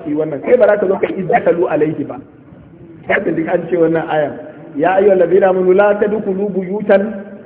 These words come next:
ghayra buyutikum hatta tasta'nisu wa tusallimu." Idan kai ka zo, to ba za a ce "iz dakhalu" ba, sai dai "iz dakhalu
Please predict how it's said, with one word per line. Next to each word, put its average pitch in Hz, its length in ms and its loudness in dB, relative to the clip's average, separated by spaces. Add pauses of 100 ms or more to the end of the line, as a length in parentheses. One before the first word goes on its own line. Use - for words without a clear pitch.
(340)
ghayra 202 320 8
buyutikum 196 640 0
hatta 175 320 0
tasta'nisu 175 640 -4
wa 165 80 0
tusallimu." 147 560 -4 (440)
Idan 190 240 0
kai 202 200 4
ka 214 140 2
zo, 202 380 4
to 175 80 2
ba 175 120 6
za 202 60 6
a 190 100 4
ce 185 160 -4
"iz 180 140 -4
dakhalu" 165 320 0
ba, 151 100 0
sai 180 120 0
dai 185 200 -2
"iz 208 120 -4 (160)
dakhalu 170 560 2